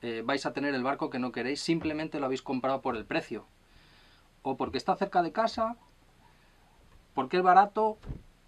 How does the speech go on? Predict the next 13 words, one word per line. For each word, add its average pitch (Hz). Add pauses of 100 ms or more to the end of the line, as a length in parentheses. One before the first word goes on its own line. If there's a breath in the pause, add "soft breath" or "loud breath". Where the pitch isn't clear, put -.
(260)
o 147
porque 123 (1040)
tiene 180
alguna 180
de 175
esas 190
cualidades 160
que -
buscabais, 165
pero 135
no 165
todas. 110
Entonces, 170